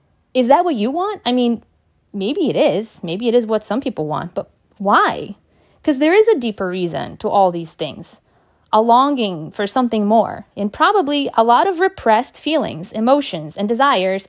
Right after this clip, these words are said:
in that person's life as well. There's this, like, sense of, "Well, it's what I sacrificed too, so you should have to do it also." You know, <laughs> kind of like hazing in, uh, in Greek life. "Yeah, I did it, so now you have to." And there's always the one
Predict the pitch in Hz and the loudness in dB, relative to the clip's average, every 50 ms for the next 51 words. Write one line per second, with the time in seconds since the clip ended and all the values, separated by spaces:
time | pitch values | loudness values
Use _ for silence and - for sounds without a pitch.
0 | _ - 262 277 294 294 269 262 254 262 254 - 220 208 202 - - 208 202 196 | _ -2 0 0 2 2 2 2 2 0 -2 -4 -6 -6 -6 -6 -6 -6 -4 -2
1 | 190 175 156 160 - 180 190 220 262 269 - - - 190 - _ _ _ _ _ | -2 -2 -2 -4 -4 -4 0 2 2 2 2 -2 -10 -16 -18 _ _ _ _ _
2 | _ - 226 233 240 226 233 233 220 - 233 214 202 - - - 233 233 226 226 | _ 2 4 4 4 4 0 -4 0 0 0 0 0 -2 -2 0 0 0 0 2
3 | - 220 196 190 - _ _ _ - 214 196 190 190 190 _ _ _ _ _ _ | 2 2 2 2 -2 _ _ _ 2 4 4 4 4 2 _ _ _ _ _ _
4 | _ _ _ _ _ _ _ _ _ - 214 214 208 - 208 196 208 202 - - | _ _ _ _ _ _ _ _ _ 0 0 0 -2 -4 -2 2 2 2 2 2
5 | 196 202 269 349 - - 202 196 - - 170 - - 160 151 160 - - - - | 2 2 2 2 2 2 2 2 0 -4 -4 -2 -2 -2 -2 -2 -6 -10 -8 -4
6 | 269 226 165 147 - - - 175 160 156 156 196 220 - - 180 185 175 - - | -2 -2 -2 -4 -6 -6 -4 -2 -2 -2 -2 -2 -4 -2 -2 0 0 0 0 -2
7 | 175 175 180 165 156 190 185 170 170 - - - - 104 - - _ _ _ _ | -4 -4 -4 0 2 4 4 2 2 -2 -8 -8 -8 -8 -10 -12 _ _ _ _
8 | _ - 180 175 202 233 262 240 - - - - 247 240 208 208 202 190 175 180 | _ -8 -4 -4 -2 -2 -4 -6 -8 -10 -6 -2 -2 -2 0 0 0 0 0 2
9 | 190 214 208 214 190 165 131 175 208 254 247 226 247 240 208 196 208 196 180 180 | 2 4 4 4 2 0 -2 -2 0 0 0 2 0 0 2 0 0 0 0 0
10 | 185 196 190 185 185 196 180 180 190 190 180 - - - - - - - 160 156 | -2 -2 -2 -2 0 -2 -2 0 0 0 0 0 -2 -6 -12 -14 -6 -2 0 2
11 | 175 202 190 180 170 190 202 196 - 208 196 196 196 196 233 240 208 190 - - | 2 2 2 2 2 2 0 0 0 0 2 2 0 0 0 0 -2 -2 -4 -8
12 | - - - - - - - - - - - - - - 254 277 302 302 302 269 | -12 -16 -20 -20 -20 -20 -20 -20 -20 -20 -20 -12 -6 -2 2 4 4 4 2 0
13 | - - 277 339 403 440 427 403 415 339 349 330 285 294 285 285 277 277 277 277 | 2 4 4 4 4 4 0 0 0 0 0 2 2 2 2 2 2 0 0 -2
14 | 277 | -4